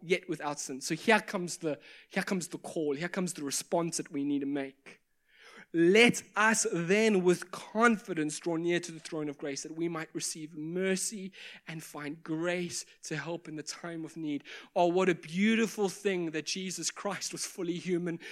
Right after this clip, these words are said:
because it meant that he understood the hardships of life like we were. He had to go through life like we did.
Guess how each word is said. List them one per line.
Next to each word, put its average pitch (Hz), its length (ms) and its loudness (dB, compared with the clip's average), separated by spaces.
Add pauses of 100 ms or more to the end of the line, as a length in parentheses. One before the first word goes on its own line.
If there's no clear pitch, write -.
(180)
because 185 360 -2
it 160 160 -2
meant 185 840 2 (240)
that 165 140 -4 (300)
he 214 360 0
understood 180 720 0
the 170 80 -6
hardships 185 600 -2
of 151 120 -10
life 160 320 -4
like 143 220 -8
we 143 160 -8
were. 131 300 -18 (640)
He 214 200 2
had 196 160 -4
to 202 80 -4
go 202 240 6
through 208 180 -2
life 190 380 2
like 165 200 -2
we 160 220 -6
did. 147 420 -8